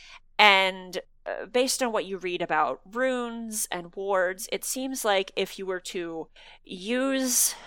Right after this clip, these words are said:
these masks as kind of a basis for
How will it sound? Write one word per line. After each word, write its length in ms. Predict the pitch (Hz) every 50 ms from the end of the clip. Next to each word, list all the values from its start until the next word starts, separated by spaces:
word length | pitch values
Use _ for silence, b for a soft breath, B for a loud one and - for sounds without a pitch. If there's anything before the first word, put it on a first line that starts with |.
| B B B B
these 240 | - 165 165 165 -
masks 680 | 220 247 311 339 294 202 180 196 202 - - - - - -
as 160 | - 170 165 -
kind 180 | - 196 175
of 80 | 165 160
a 60 | 156
basis 640 | 156 - - 165 147 180 - - 196 180 - - - -
for 760 | - - - - 170 170 170 165 165 165 160 160 156 151